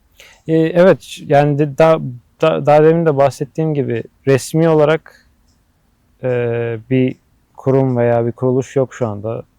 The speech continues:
Türkiye'den gelip de burada, e, eğitim almak isteyen insanlara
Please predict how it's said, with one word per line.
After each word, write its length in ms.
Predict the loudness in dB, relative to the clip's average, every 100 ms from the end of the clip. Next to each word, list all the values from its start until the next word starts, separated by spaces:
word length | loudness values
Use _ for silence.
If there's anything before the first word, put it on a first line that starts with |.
| _ _
Türkiye'den 520 | -14 -6 -4 -4 -4
gelip 320 | -6 -8 _
de 120 | -8
burada, 420 | -8 -6 -4 -6 -8 _ _ _ _ _ _ _ _ -20
e, 40 |
eğitim 880 | -14 -12 -8 -4 -4 -4 -6 -6 -8 -8
almak 300 | -6 -4 -6
isteyen 460 | -10 -10 -8 -8 -10 -10
insanlara 680 | -10 -8 -10 -8 -8 -8